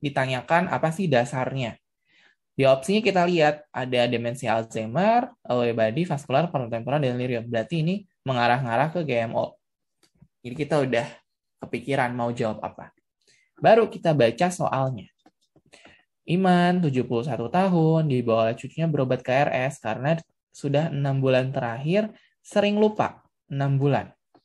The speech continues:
Berarti ini adalah proses kronik. Pasien terkadang lupa namanya, sering menanyakan hal yang sama berulang kali. Oke, lupa-lupa. Berarti delirium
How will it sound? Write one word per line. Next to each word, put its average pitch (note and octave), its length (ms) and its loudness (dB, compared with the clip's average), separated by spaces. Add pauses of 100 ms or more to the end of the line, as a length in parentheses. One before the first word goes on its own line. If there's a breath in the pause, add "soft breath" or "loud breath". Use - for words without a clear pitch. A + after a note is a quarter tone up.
(340)
Berarti B2 560 -4
ini E3 80 4
adalah C3 400 2
proses D#3 480 -4 (320)
kronik. C#3 480 -2 (2000)
Pasien F#3 320 0
terkadang G3+ 400 6
lupa E3+ 320 4
namanya, B2 480 -6 (640 soft breath)
sering A3 400 -2
menanyakan E3 400 2
hal D3+ 140 -2 (100)
yang C3+ 80 -8
sama A#2+ 160 -2
berulang F3 320 2
kali. G3+ 320 0
Oke, - 240 -12
lupa-lupa. A#2+ 560 -4 (320)
Berarti A#2 240 -4
delirium B2 560 0